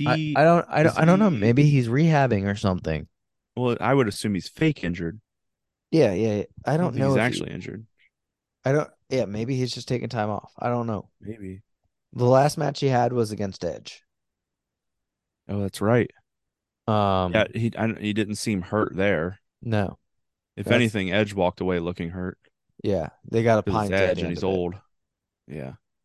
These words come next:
Speaker 1: Sheamus is also <laughs> pretty old.
Speaker 2: Yeah, he's, he, I mean, he's also in his forties.
Speaker 1: He's,
Speaker 2: But
Speaker 1: like,
Speaker 2: Edge
Speaker 1: over,
Speaker 2: is
Speaker 1: he's forty-five or up.
Speaker 2: Really?
Speaker 1: Yeah.
Speaker 2: I was, I would have thought forty to forty-five.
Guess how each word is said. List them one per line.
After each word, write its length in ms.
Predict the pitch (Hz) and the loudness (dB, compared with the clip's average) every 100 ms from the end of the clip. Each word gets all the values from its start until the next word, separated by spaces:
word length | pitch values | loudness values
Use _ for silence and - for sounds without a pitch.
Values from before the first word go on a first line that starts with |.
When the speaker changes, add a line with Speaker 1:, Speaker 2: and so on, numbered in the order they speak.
| _ | _
Speaker 1:
Sheamus 440 | - - 180 196 - | -12 -4 -4 -4 -10
is 100 | - | -6
also 280 | 87 87 76 | -4 -4 -8
<laughs> 20 | |
pretty 340 | - 104 139 | -10 0 0
old. 380 | 131 - 117 - _ _ _ _ _ _ | 2 -2 -4 -10 _ _ _ _ _ _
Speaker 2:
Yeah, 200 | - 76 | -12 -10
he's, 260 | 90 98 92 | -6 -6 -4
he, 180 | - 98 | -2 0
I 40 | |
mean, 160 | 101 98 | 0 -2
he's 180 | 101 98 | -2 -2
also 280 | 92 - 92 | -2 -2 -8
in 60 | |
his 100 | 82 | -8
forties. 440 | - 87 85 90 - - - _ | -6 -6 -6 -10 -18 -20 -20 _
Speaker 1:
He's, 140 | 113 117 | -14 -2
Speaker 2:
But 80 | 135 | -2
Speaker 1:
like, 80 | |
Speaker 2:
Edge 160 | 131 98 | 2 2
Speaker 1:
over, 180 | 113 95 | 2 0
Speaker 2:
is 80 | - | -4
Speaker 1:
he's 240 | 135 135 | -4 -4
forty-five 640 | - 131 131 123 120 117 - | -2 0 0 0 0 0 -2
or 240 | - 98 73 | -2 -2 0
up. 240 | 76 - _ _ _ _ _ _ _ _ _ _ | -4 -8 _ _ _ _ _ _ _ _ _ _
Speaker 2:
Really? 340 | 104 190 370 440 - _ _ | 0 4 4 2 -8 _ _
Speaker 1:
Yeah. 300 | 92 76 69 _ _ _ _ _ _ - | -4 -2 -4 _ _ _ _ _ _ -10
Speaker 2:
I 120 | 135 | -6
was, 240 | 147 - - | -6 -8 -8
I 140 | 117 127 | -2 0
would 120 | 113 | 0
have 80 | 95 | -2
thought 300 | 90 82 - | -2 -2 -6
forty 400 | - 98 95 90 | -6 -4 -2 -4
to 120 | 85 - - _ | -6 -10 -20 _
forty-five. 760 | - 92 80 - 67 - 104 | -8 -6 -6 -10 -12 -12 -14